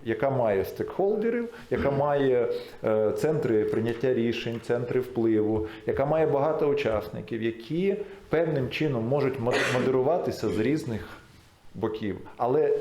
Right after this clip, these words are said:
єд-, головне, що об'єднує зазвичай екосистеми, це розуміння певної мети, е, певні принципи, на яких вона базується, певні межі, умовно кажучи, нашою мовою, заповіді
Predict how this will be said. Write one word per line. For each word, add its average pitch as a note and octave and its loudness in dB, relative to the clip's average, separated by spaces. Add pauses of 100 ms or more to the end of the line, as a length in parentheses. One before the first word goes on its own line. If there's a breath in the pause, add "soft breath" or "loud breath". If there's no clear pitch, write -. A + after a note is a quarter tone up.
єд-, C3+ -2
головне, C#3+ 2
що A#2+ 0
об'єднує D3+ 0
зазвичай G2 0
екосистеми, - -6 (440 loud breath)
це G#3+ 0 (100)
розуміння B2+ 0
певної G2+ 0
мети, F#2 -4 (1120 loud breath)
е, G#2+ 2
певні D#3 0
принципи, C3+ 0
на G#2+ 0
яких A#2 -4
вона A2 -2
базується, F2 -2 (840 loud breath)
певні D#3+ 2
межі, B2 2 (100)
умовно A#2 0
кажучи, G#2 0
нашою G#2+ 0
мовою, F#2+ 0
заповіді F#2 0